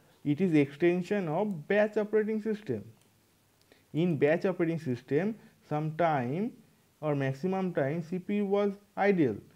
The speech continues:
because one job if n-, need I O operation, in that time C P U was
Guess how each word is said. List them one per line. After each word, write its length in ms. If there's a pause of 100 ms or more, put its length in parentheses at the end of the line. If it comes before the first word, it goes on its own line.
(200)
because 420 (920)
one 460
job 460 (400)
if 300
n-, 340 (680)
need 540 (480)
I 220
O 260 (1500)
operation, 680 (600)
in 180
that 260
time 540 (1080)
C 180
P 160
U 80
was 300